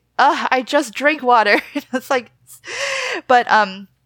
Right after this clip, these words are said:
but, you know, in retrospect, I was like, having that just stable support system was really, was really h-, helpful. Um, postpartum wise, yeah,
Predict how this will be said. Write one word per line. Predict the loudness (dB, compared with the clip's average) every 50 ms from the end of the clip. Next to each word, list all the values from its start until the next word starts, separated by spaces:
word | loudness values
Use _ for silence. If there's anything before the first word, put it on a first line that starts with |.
| _ _ _ _ _ _ _ _ _ _ -6
but, | -2 -2 0
you | 0 0
know, | 0 0
in | 0 0 2
retrospect, | 2 0 2 2 0 -2 -2 0 0 0 0 0 0
I | 0 0 0
was | 0 -4 -4
like, | -2 -2 -2 -2 -4 -8 -12 -6
having | -4 -4 -2 -2 -4 -2
that | 0 0 2 0 -2 -4 _ _ -14
just | -10 -8 -8 -4
stable | -2 -2 -2 0 2 4 4 4 4 2 0
support | -4 -8 -4 -2 0 0 0 -2
system | -4 -8 -8 -4 -2 -2 -2 -2 -2 -4
was | -4 -4 -4 -2
really, | 0 2 2 2 2 0 -4 -6 -4
was | -4 -4 -2 0 0
really | 0 0 0
h-, | -2 -4 -8 -14 _ _ _ _ _ _ _ _ _
helpful. | -4 -4 -4 -4 -4 -4 -2 -2 -2 -4 -8 -14 -18 -18 -18 -18 -18 -10 -2
Um, | 0 2 2 2 0 -2 -6 -8 -10 -12 _ _ _ _ _ _ _ _ _ _ _ _ _ _ _ _ _ _ -20 _ -2
postpartum | 0 2 2 2 2 2 2 2 2 2 0
wise, | 0 2 2 2 0 -2 -6 -8 -12 -18 _ _ _ _ _ _
yeah, | -4 -2 -2 0 -2 -4